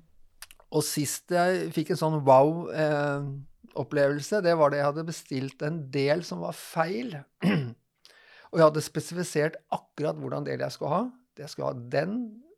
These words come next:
og den, og det skulle være Bosch, og så videre. Og så fikk jeg noe annet. Og så ringte jeg da, og sa at, eh, dette her er jo ikke riktig. Jeg ba jo spesielt om å få den delen. Ehm, ja, nei,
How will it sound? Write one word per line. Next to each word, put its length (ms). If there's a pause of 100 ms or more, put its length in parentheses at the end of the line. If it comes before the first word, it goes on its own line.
(220)
og 180
den, 300
og 80
det 120
skulle 240
være 260
Bosch, 560
og 80
så 120
videre. 360 (360)
Og 60
så 120
fikk 320
jeg 120
noe 100 (140)
annet. 340 (180)
Og 80
så 160
ringte 280
jeg 160
da, 100 (800)
og 80
sa 280
at, 160
eh, 160 (160)
dette 380
her 260
er 160
jo 80
ikke 160
riktig. 380 (280)
Jeg 280
ba 260
jo 100
spesielt 920
om 160
å 40
få 260 (140)
den 300
delen. 440 (1400)
Ehm, 880 (200)
ja, 380
nei, 440